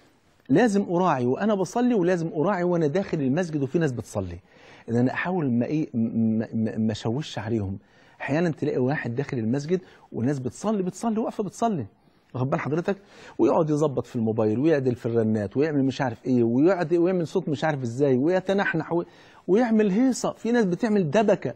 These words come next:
هيصة، دوشة وهي داخلة المسجد. خش المسجد كده بهدوء. "إذا أتيتم الصلاة فأتوها وأنتم تمشون ولا تأتوها وأنتم تسعون." واخد بالك؟ "فما أدركتم فأتموا، فما أدركتم فصلوا وما فاتكم فأتموا."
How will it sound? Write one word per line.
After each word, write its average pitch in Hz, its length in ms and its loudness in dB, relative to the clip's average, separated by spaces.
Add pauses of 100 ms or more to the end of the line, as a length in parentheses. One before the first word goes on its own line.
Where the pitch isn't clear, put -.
هيصة، 196 440 0
دوشة 208 380 2
وهي 185 160 4
داخلة 185 260 -2
المسجد. 160 420 2 (340)
خش - 220 -8
المسجد 185 320 -4
كده 160 200 -2
بهدوء. 143 380 -2 (540)
"إذا 170 260 0
أتيتم 156 340 -6
الصلاة 156 320 -6
فأتوها 170 500 -4
وأنتم 185 520 -2 (120)
تمشون 175 440 -4
ولا 196 260 -2
تأتوها 175 320 -6
وأنتم 196 240 -2
تسعون." 170 440 -4 (420)
واخد 143 160 -2
بالك؟ 190 220 0 (420)
"فما 220 300 4
أدركتم 196 380 0
فأتموا، 160 640 -4 (540)
فما 185 240 0
أدركتم 196 320 0
فصلوا 214 460 0
وما 220 160 2
فاتكم 202 420 -8
فأتموا." 170 500 -6